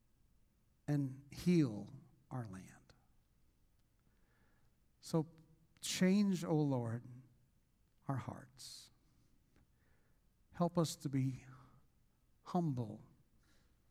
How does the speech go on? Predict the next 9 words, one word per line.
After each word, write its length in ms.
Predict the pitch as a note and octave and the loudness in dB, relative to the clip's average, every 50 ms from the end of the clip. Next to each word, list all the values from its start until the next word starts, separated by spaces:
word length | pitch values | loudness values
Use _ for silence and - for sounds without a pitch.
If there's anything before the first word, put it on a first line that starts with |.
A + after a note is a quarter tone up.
| _ _ _ _ _ _ _ _ _ _ _ _ _ _ - - - | _ _ _ _ _ _ _ _ _ _ _ _ _ _ -20 -6 -4
and 140 | D3 B2+ B2 | -2 -2 -2
available. 560 | A#2 A#2 A#2+ B2+ C3 B2+ - - G2+ G#2 - - - - - - - _ _ _ - - _ _ _ _ _ _ _ _ _ _ _ _ _ _ _ _ _ _ _ _ _ _ _ _ _ _ _ _ _ _ _ _ _ _ _ _ _ _ _ _ _ _ - | -2 0 0 0 0 0 -2 -6 -10 -14 -14 -16 -20 -20 -20 -20 -20 _ _ _ -20 -20 _ _ _ _ _ _ _ _ _ _ _ _ _ _ _ _ _ _ _ _ _ _ _ _ _ _ _ _ _ _ _ _ _ _ _ _ _ _ _ _ _ _ -4
And 120 | C#3 C3 | -4 -2
transport 640 | - - D#3+ D3 D3 - - - - - F#3+ F#3+ F3 | 2 2 2 2 2 0 -4 -4 -2 0 2 2 2
us 240 | F3 D#3+ - - D3 | 2 0 0 0 0
now 520 | C#3 C3+ C3 C3+ C3+ C3+ C3+ C3 B2+ B2+ - | 0 2 2 2 2 2 0 -2 -4 -6 -6
into 680 | D3+ C3+ C3 B2+ - - - C3+ B2 A#2+ A#2+ A#2+ A#2 B2 - - - - _ _ _ - | -4 -4 -4 -6 -6 -2 0 0 0 0 0 -2 -4 -8 -12 -20 -20 -20 _ _ _ 0
this 240 | C#3+ D3 C#3 - D3 | 2 2 2 0 -4
experience 960 | - - - - - C3+ A2+ G2+ F#2+ G2 G2 - - - - - - - | -6 -6 -8 -8 -6 -6 -6 -6 -8 -10 -14 -18 -20 -20 -20 -20 -20 -20